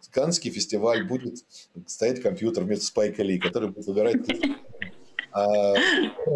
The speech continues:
фильм, который понравится зрителю, или, там, не знаю, или группе зрителей, экспертам. Просто их, их мнение же известно, их вкусы. Их можно посчитать. А вот, э, э, это всё легко. Ну, об-, естественно, общение фестивальное останется, как мы будем,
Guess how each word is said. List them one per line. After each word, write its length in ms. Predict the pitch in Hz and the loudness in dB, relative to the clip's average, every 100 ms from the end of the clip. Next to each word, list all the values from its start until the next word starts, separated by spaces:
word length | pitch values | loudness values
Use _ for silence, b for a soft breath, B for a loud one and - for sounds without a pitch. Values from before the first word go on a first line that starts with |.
| 135 | 2
фильм, 160 | 175 | 2
который 220 | 151 147 | 2 2
понравится 540 | 143 147 147 147 131 127 | 2 2 2 2 2 0
зрителю, 500 | 123 156 156 117 98 | 0 0 0 0 0
или, 80 | 90 | 0
там, 200 | 95 98 | 0 0
не 80 | |
знаю, 240 | 101 101 98 | 0 2 0
или 80 | 95 | 0
группе 440 | 110 135 131 104 | 0 0 0 0
зрителей, 520 | 95 95 90 85 82 | 0 -2 -4 -4 -4
экспертам. 600 | 80 - 120 127 - 85 - b | -6 -2 0 0 -2 -4 -6 b
Просто 220 | - 123 127 | -6 -2 -2
их, 120 | - 107 | -4 -8
их 120 | 110 117 | -8 -4
мнение 340 | 131 139 110 | 0 2 2
же 100 | 104 | 2
известно, 420 | 104 131 - 95 | 2 2 0 0
их 180 | 92 95 | -2 -4
вкусы. 380 | _ 90 85 - _ b b | _ -8 -8 -10 _ b b
Их 100 | 95 | -6
можно 240 | 101 101 92 | -2 -2 -2
посчитать. 560 | 95 - 107 127 131 - B - | -4 -6 0 0 0 -4 B 0
А 120 | 110 | 2
вот, 320 | 117 117 - | 2 0 0
э, 40 | |
э, 1700 | 120 113 113 110 113 110 107 110 107 104 - 107 104 104 104 104 101 - _ - B | 4 4 6 6 6 6 6 4 4 2 -2 2 4 4 4 2 0 -6 _ -20 B
это 160 | 131 143 | -4 -2
всё 180 | - | 0
легко. 460 | 131 127 - 87 76 | 0 0 0 -2 -2
Ну, 140 | 110 160 | 0 2
об-, 160 | 143 - - | 2 -2 -8
естественно, 400 | 120 170 151 135 | -4 -2 0 0
общение 560 | - - 175 151 120 104 | 2 2 2 4 2 2
фестивальное 560 | - 113 117 123 104 | -2 2 2 4 2
останется, 520 | 95 - 117 120 - | 2 2 0 0 -4
как 160 | 90 87 | -4 -2
мы 80 | 95 | -2
будем, 320 | 95 92 90 | 0 -2 -2